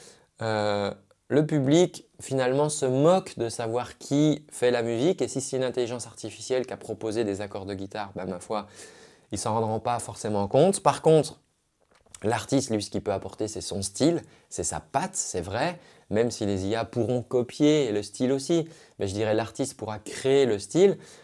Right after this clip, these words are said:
Il faut comprendre qu'une intelligence artificielle, elle se base sur le passé, d'accord ? Une intelligence artificielle, elle travaille avec une base de données. Elle a une énorme base de données sur le cloud, d'ailleurs, elle peut pas fonctionner sans Internet,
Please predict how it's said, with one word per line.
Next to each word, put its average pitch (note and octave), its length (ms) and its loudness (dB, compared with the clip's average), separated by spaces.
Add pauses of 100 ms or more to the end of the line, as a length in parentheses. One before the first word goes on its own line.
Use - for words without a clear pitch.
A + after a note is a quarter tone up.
(320)
Il A2 60 -4
faut C#3+ 140 6
comprendre E3 520 2
qu'une B2+ 400 0
intelligence D3 440 0
artificielle, C#3 760 0
elle A#2+ 140 -2
se - 120 0
base D#3 240 0
sur C3+ 200 -2
le B2+ 100 2
passé, C3+ 520 -4 (220)
d'accord ? B2+ 300 -2
Une C3+ 60 -2
intelligence C3+ 360 -2
artificielle, C#3+ 440 -2
elle C3 120 0
travaille C#3+ 400 -2
avec G#2+ 200 0
une A#2 200 -2
base D3 220 0
de C3+ 120 2
données. A#2+ 320 -2 (320)
Elle F#2+ 100 -2
a G2+ 60 2
une G#2+ 260 4
énorme D#3+ 380 6
base C3+ 180 2
de A#2+ 100 2
données A#2+ 240 0
sur G2 200 -8
le G2 100 -4
cloud, C#3 320 -6
d'ailleurs, F#2 220 -6
elle E2 60 -8
peut F#2 100 -14
pas G2+ 120 -10
fonctionner F#2+ 340 -10
sans - 160 -14
Internet, F#2+ 520 -8